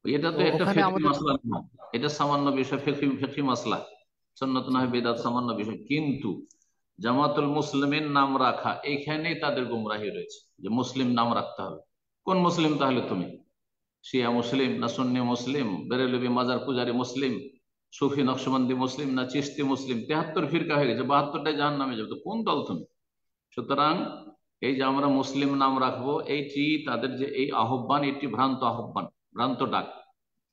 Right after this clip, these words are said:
Speaker 1: দুই নম্বর কথা হচ্ছে এতে চিহ্নিত হয় না যে তারা কোন মুসলিম, কোন আকীদা মানহাজের মুসলিম। দুই নম্বর কথা যে তারা চরমপন্থী। কারো বাড়িতে গেলে আগে তদন্ত করবে যে কে জবাই করেছে,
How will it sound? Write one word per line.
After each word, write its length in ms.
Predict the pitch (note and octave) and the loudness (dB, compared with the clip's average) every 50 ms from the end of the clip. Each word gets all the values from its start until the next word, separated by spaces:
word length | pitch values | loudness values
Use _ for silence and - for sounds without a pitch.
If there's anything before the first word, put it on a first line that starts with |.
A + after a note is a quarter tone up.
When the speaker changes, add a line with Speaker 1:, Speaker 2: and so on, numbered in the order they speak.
| _ _ _ _ _ _ _ _ - | _ _ _ _ _ _ _ _ -4
Speaker 1:
দুই 160 | - B2 D3+ | -2 0 2
নম্বর 300 | D#3 D#3 D#3 D3+ D3 C#3 | 2 2 2 2 2 2
কথা 240 | C#3 - C#3+ - D3 | 2 0 0 0 0
হচ্ছে 240 | C#3+ C#3+ - E3 D3 | 0 0 0 0 -2
এতে 240 | C#3 - D#3 C#3+ - | -2 0 -2 -4 -2
চিহ্নিত 380 | - D#3 D3+ D3+ D3+ - - | -2 -4 -2 -2 -4 -2 -2
হয় 200 | C#3 C#3 C#3+ C#3 | 0 0 2 2
না 100 | C3 B2 | 2 0
যে 120 | A#2+ A#2+ A#2 | 0 -2 -4
তারা 220 | - C3+ B2+ B2+ | -4 -2 -2 -2
কোন 260 | B2 - C#3 D3+ D3+ | -2 -2 0 0 0
মুসলিম, 340 | C#3+ C#3 C3 B2 - B2+ A2 - | 2 0 0 -2 -2 -6 -6 -4
কোন 140 | D3 D3 C3+ | -2 0 2
আকীদা 300 | B2 A#2+ - - C3+ B2+ | 2 0 0 -2 -2 -2
মানহাজের 440 | B2 A#2 A#2 A2+ A2+ A2 G#2 G2+ G2 | 0 0 0 0 0 0 -2 -2 -4
মুসলিম। 400 | G2 G#2 - - - - - _ _ _ - | -6 -8 -10 -12 -16 -20 -20 _ _ _ -2
দুই 100 | C3 D3 | 0 0
নম্বর 320 | D3+ D3 C#3+ C#3+ C#3 - | 0 0 0 0 0 0
কথা 260 | - D3 C#3+ C#3+ D3 | 0 0 0 0 0
যে 100 | C#3 C#3+ | -2 -2
তারা 280 | C#3+ C#3+ C#3+ C3+ C3+ C#3 | -2 0 0 0 0 0
চরমপন্থী। 760 | C#3 - C#3+ D3 D3+ D3+ D3 C#3+ C#3 B2+ A#2+ - - - - - _ _ _ _ _ _ _ _ _ _ _ _ _ _ _ _ | 0 0 2 2 2 2 2 0 0 -2 -2 -2 -4 -10 -12 -12 _ _ _ _ _ _ _ _ _ _ _ _ _ _ _ _
কারো 380 | - A#2+ A#2 A#2+ C3 C#3+ C#3+ C#3+ | 0 2 4 4 4 4 4 4
বাড়িতে 380 | C#3 C#3 C#3 D3 C#3+ C#3+ D#3 C#3+ | 4 4 4 4 0 0 0 0
গেলে 160 | C#3 C#3 C3 | 0 2 2
আগে 160 | C3+ C#3+ C#3+ | 2 0 0
তদন্ত 460 | C#3+ C#3+ C#3 C#3 C#3+ C#3+ C#3+ C#3 D3 | 0 0 0 2 2 2 0 0 -2
করবে 340 | C#3+ C3+ C#3+ C3 A#2 G#2 G2 | -2 -2 -2 -2 -2 -2 -4
যে 260 | F#2 G2+ F#2+ G#2 A#2 - - - | -6 -6 -8 -8 -8 -8 -4 -2
কে 140 | C#3+ C#3+ | -2 0
জবাই 280 | C3 C#3 C#3+ C#3+ D3 C#3+ | 0 0 0 2 0 0
করেছে, 720 | C#3+ C#3+ C#3 C3+ C3+ C3 - - C#3 C3 B2+ B2+ C3 C3+ | 0 0 0 0 0 0 -2 -2 -2 0 0 0 0 -2